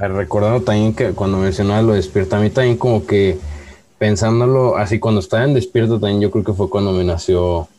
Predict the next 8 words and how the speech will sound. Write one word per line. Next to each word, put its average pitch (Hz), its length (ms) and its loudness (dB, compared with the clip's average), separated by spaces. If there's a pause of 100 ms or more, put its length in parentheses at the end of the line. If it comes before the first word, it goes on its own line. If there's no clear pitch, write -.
(120)
mucho 95 380 -2
como 90 260 -2
eso 90 240 -2
de, 85 220 0
de 87 160 0
la 87 100 0
lectura, 87 460 -2
¿no? 92 240 -4